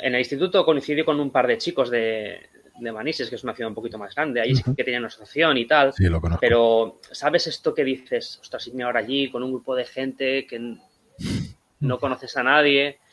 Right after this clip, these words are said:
Speaker 1: Y en la universidad me pasó lo mismo. Digo, "Irme ahora yo aquí". Sí que había un grupo de gente que jugaba rol y tal. Pero digo, "Y ahora llegar yo allí, eh, el pr-, alumno de primero que no <laughs> conozco a nadie", pues,
Speaker 2: Sí.
Speaker 1: no sé.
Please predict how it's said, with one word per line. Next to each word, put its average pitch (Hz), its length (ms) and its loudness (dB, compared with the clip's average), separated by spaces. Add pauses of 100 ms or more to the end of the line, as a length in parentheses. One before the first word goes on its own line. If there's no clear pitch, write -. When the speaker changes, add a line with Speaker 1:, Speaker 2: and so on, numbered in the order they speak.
(300)
Speaker 1:
Y 139 60 2
en 139 40 6
la 143 60 6
universidad 139 340 4
me 156 100 4
pasó 151 180 2
lo 117 100 2
mismo. 113 360 -4
Digo, 104 320 -14 (440)
"Irme 113 220 -14
ahora 113 220 -6
yo 113 100 -12
aquí". - 260 -16
Sí - 120 -14
que 151 80 4
había 135 160 6
un 127 80 0
grupo 131 260 2
de 120 80 2
gente 147 320 -6
que 127 60 -20
jugaba 120 380 -6
rol 151 340 0
y 117 40 -8
tal. 139 280 -6 (720)
Pero 104 120 -18
digo, 101 140 -18
"Y 101 40 -16
ahora 123 140 -8
llegar 110 340 -6
yo 110 100 -6
allí, 123 560 -6
eh, 87 160 -16 (360)
el 117 100 -20
pr-, - 120 -20 (420)
alumno 123 320 -2
de 120 100 2
primero 127 500 4
que 123 80 -4
no 127 140 -6
<laughs> - 20 -12
conozco - 360 -6
a 117 40 -4
nadie", 143 480 2
pues, - 160 -18
Speaker 2:
Sí. - 100 -10 (360)
Speaker 1:
no 156 100 -4
sé. 131 280 2